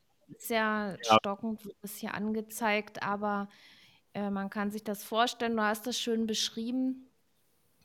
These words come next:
Speaker 1: Und
Speaker 2: Feed Saber.
Speaker 1: Ja, ja, das gibt's ja, glaub ich, wirklich, ne?
Speaker 2: Genau.
Speaker 1: Dieses Feed Saber.
Speaker 2: Ach so.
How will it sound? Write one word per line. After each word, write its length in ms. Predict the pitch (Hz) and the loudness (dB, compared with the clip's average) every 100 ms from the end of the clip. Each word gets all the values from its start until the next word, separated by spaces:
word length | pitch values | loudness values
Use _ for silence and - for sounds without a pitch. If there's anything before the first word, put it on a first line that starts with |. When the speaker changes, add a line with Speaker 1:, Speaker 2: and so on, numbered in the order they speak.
| _ - | _ -4
Speaker 1:
Und 320 | 220 214 202 | 0 2 8
Speaker 2:
Feed 180 | 190 - | 10 10
Saber. 480 | - 110 101 95 95 _ _ _ _ _ _ _ _ _ - | 8 6 6 2 0 _ _ _ _ _ _ _ _ _ -4
Speaker 1:
Ja, 100 | - | 2
ja, 140 | 220 247 | 4 4
das 220 | 240 - | 2 -4
gibt's 260 | 269 262 294 | -8 -6 -6
ja, 60 | |
glaub 260 | 233 233 226 | 0 2 2
ich, 180 | 233 - | -4 -6
wirklich, 480 | 302 - 180 151 - | -6 -6 -8 -6 4
ne? 60 | |
Speaker 2:
Genau. 340 | 123 107 104 208 | 8 8 6 -2
Speaker 1:
Dieses 260 | - - 190 - | -8 -8 -10 -16
Feed 300 | - 220 - | -12 -10 -10
Saber. 520 | - 226 214 226 226 - - - - - _ _ - | -10 -8 -6 -6 -10 -14 -20 -20 -20 -20 _ _ 4
Speaker 2:
Ach 160 | 160 | 4
so. 380 | - 202 107 | 6 4 4